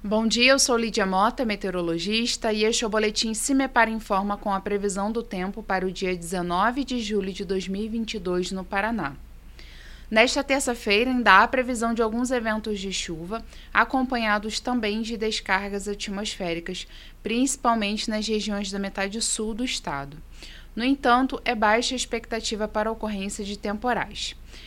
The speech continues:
Além disso, temperaturas mais elevadas também são esperadas nesses setores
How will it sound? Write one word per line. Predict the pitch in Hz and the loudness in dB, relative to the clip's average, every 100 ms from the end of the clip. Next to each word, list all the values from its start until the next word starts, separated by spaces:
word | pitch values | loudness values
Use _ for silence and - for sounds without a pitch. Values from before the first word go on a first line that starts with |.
| - - | -10 0
Além | 190 220 240 | 2 4 2
disso, | 262 254 262 | 2 0 0
temperaturas | 254 247 240 233 240 233 233 | 0 2 2 2 0 0 2
mais | 226 208 262 | 4 4 4
elevadas | 269 247 220 196 202 220 | 2 0 2 2 2 -2
também | - 220 214 196 247 | -4 -2 -2 0 0
são | 247 233 | -2 -2
esperadas | 233 - 214 190 185 202 196 | -4 -4 -2 0 0 -2 -4
nesses | 185 180 185 | -6 -6 -6
setores | - 233 233 208 214 233 | -4 -4 -2 -2 -2 -4